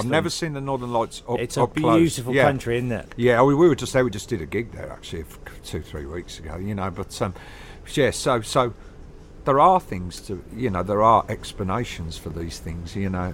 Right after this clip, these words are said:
Speaker 1: and, and I, I, I truly believe that. I don't believe in any, anything from beyond the grave, you know, I just don't see the evidence for it, you know, I just don't.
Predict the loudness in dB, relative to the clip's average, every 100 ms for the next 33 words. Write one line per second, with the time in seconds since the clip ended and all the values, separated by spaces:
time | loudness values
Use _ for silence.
0 | -4 -4 -2 0 2 2 2 2 2 -4
1 | -2 -2 -2 0 -2 -2 -2 -8 -2 2
2 | 2 0 -2 0 0 -2 -4 -4 -2 -2
3 | -2 -6 -8 -16 -14 -4 -2 -2 -2 -4
4 | -4 -4 -4 -2 0 0 -4 -4 -2 -2
5 | -2 -8 -8 -4 -2 0 -2 -4 -4 -2
6 | -2 -2 -6 0 2 2 -2 -2 -4 -4
7 | -6 -10 -10 -8 -6 -8 -10 -12 -8 -4
8 | 0 0 -2 -4 -2 -2